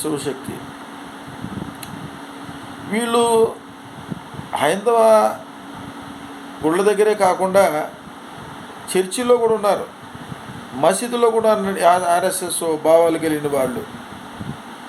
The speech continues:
ఈ దేశం ప్రమాదంలో ఉంది. ఈరోజు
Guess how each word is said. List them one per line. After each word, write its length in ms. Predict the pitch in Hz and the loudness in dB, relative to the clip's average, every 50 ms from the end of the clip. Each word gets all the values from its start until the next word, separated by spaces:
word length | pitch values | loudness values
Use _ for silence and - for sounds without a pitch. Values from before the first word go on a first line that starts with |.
| - - - - - - - - 151 | -10 -10 -10 -10 -10 -12 -8 -2 -2
ఈ 40 | 151 170 202 | 0 2 2
దేశం 260 | 214 208 202 226 214 190 208 | 2 2 0 -2 -2 0 0
ప్రమాదంలో 500 | 196 175 185 196 214 214 226 226 220 208 190 170 | 0 4 4 4 6 6 6 4 4 2 0 0
ఉంది. 160 | 147 123 - - - - - - - - - - - - - - - - - - - - - - - - - - - - - - - - - - - - - - 165 | -2 -6 -8 -8 -10 -14 -12 -14 -14 -14 -14 -14 -14 -14 -14 -16 -16 -16 -16 -16 -16 -16 -14 -14 -14 -14 -14 -14 -16 -16 -16 -16 -16 -16 -16 -14 -14 -14 -6 0 2
ఈరోజు 220 | 185 196 226 233 | 4 4 4 4